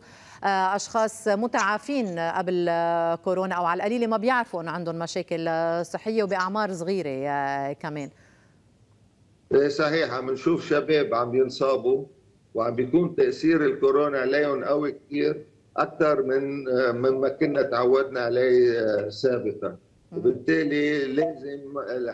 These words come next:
Speaker 2: حتى الشباب ياخدوا الاحتياطات يعني. بس أكيد، أكيد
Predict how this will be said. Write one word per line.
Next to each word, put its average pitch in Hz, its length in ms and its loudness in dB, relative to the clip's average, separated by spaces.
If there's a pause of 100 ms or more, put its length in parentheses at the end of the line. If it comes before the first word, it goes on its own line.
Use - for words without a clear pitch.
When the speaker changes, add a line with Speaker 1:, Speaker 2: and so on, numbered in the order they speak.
Speaker 2:
حتى 156 260 -2
الشباب 143 560 2 (320)
ياخدوا 127 500 4
الاحتياطات 120 800 2
يعني. 92 300 -6
بس 120 200 0
أكيد، 180 520 2
أكيد 147 540 0